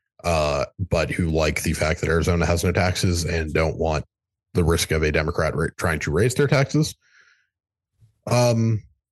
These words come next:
and the third thing is just, like, Masters not only is a bad candidate for all the, like, Trump election denial stuff, he came out for the privatization of Social Security in a state that is,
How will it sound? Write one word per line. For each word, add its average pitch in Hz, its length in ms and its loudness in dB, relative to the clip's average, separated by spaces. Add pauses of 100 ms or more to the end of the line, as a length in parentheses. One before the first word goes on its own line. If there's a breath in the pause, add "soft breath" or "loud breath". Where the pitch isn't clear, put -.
(520)
and 135 600 2
the 131 160 2
third 240 680 -2
thing 180 300 0
is 135 140 0
just, - 240 -2
like, 101 340 -2 (540)
Masters 185 1040 -2 (160)
not 135 220 2
only 160 240 4
is 117 100 2
a 110 40 2
bad 107 240 0
candidate 107 400 0
for 90 120 -4
all 92 80 0
the, 90 100 -4
like, 85 200 -2
Trump 90 280 -4
election 101 360 -2
denial 127 300 0
stuff, 135 400 -2 (1000)
he 104 80 -4
came 175 220 4
out 156 160 2
for 120 80 -2
the 101 80 -2
privatization 87 680 -2
of 76 80 -8
Social 87 320 -4
Security 90 460 -2
in 87 120 -4
a 87 80 0
state 85 360 -4
that 76 120 -8
is, 82 200 -12